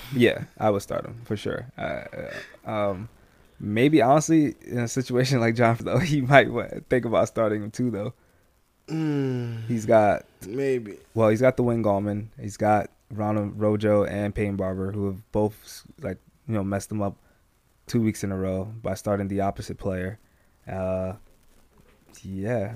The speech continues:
Speaker 2: I mean, he could be, he could be a play if you're in a desperate
Speaker 1: Maybe.
Speaker 2: situation.
Speaker 1: Well, well, we, hmm,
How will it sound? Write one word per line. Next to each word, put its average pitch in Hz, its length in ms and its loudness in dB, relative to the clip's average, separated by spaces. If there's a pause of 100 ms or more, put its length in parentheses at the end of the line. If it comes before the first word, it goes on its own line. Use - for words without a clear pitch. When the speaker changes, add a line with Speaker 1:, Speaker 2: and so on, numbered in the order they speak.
Speaker 2:
I - 100 -10
mean, 101 340 -6
he 107 100 -6
could 113 260 -2
be, 120 200 -2
he 117 80 -8
could 123 160 -6
be 123 80 -2
a 117 40 -4
play 117 260 -6 (1160)
if 110 180 -6
you're 110 120 4
in 104 80 0
a 101 60 -4
desperate 165 280 2
Speaker 1:
Maybe. 131 140 0
Speaker 2:
situation. 151 400 -6 (1040)
Speaker 1:
Well, 175 200 4
well, 143 60 -4
we, 190 440 -2 (420)
hmm, 156 300 -6